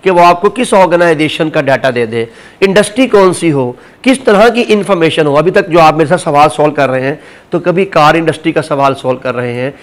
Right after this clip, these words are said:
तो कभी transport का सवाल solve कर रहे हैं, तो कभी कोई सवाल solve कर रहे हैं आप, all of you। इस तरह examiner के पास भी बहुत सारी ways हैं कि वो जौन सा मर्जी area का सवाल आपको put कर दे, तो this is your responsibility कि आपने उसको बाकायदा तौर पर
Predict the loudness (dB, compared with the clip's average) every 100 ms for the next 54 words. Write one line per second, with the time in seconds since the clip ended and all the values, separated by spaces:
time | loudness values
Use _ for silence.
0 | -20 -8 -4 -2 -2 0 2 2 0 -4
1 | -2 -2 2 2 2 0 -4 -2 -4 -4
2 | -4 -6 -6 -6 -6 -4 -6 -4 -4 -4
3 | -4 -8 -8 -6 -6 -8 -10 _ _ _
4 | -4 -4 -2 -8 -8 -16 -20 -20 -20 _
5 | -8 -4 0 2 2 0 -6 -20 _ -8
6 | -4 -2 2 2 4 4 2 0 2 0
7 | 0 -2 -2 2 2 2 0 4 4 4
8 | 4 2 -2 -12 -2 2 4 4 4 4
9 | 2 2 0 0 2 4 4 2 0 2
10 | 2 2 0 -2 -6 -6 -6 -6 -4 -4
11 | -4 -4 -6 -8 -20 -4 -4 -2 -2 2
12 | 2 0 -2 -4 -4 -6 -6 -4 -6 -4
13 | 0 2 0 -2 -6 -6 -12 -8 -6 -6
14 | -4 -2 -2 -4 -4 -4 -2 -4